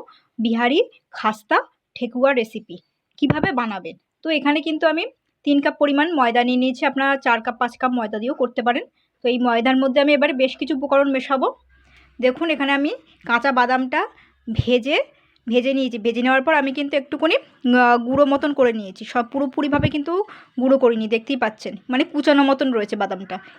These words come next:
এটা আমি দিয়ে দিচ্ছি। আমি কিন্তু খোসা ছাড়িয়ে নিয়েছি বাদামটার, খেতে ভালো লাগবে। তো আপনারা বাদামের পরিবর্তে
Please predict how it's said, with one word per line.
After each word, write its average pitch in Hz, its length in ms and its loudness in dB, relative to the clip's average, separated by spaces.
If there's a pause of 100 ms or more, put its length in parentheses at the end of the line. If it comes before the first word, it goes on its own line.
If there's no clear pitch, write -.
এটা 269 160 -2
আমি 285 140 4
দিয়ে 254 160 -2
দিচ্ছি। 269 200 -8 (140)
আমি 254 140 2
কিন্তু 277 180 -2
খোসা 269 260 -2
ছাড়িয়ে 254 340 -2
নিয়েছি 254 260 -6
বাদামটার, 240 400 -4 (880)
খেতে 269 180 -4 (100)
ভালো 254 180 4
লাগবে। 220 180 -2 (320)
তো - 100 -14
আপনারা 294 220 2
বাদামের 277 340 2
পরিবর্তে 302 340 -2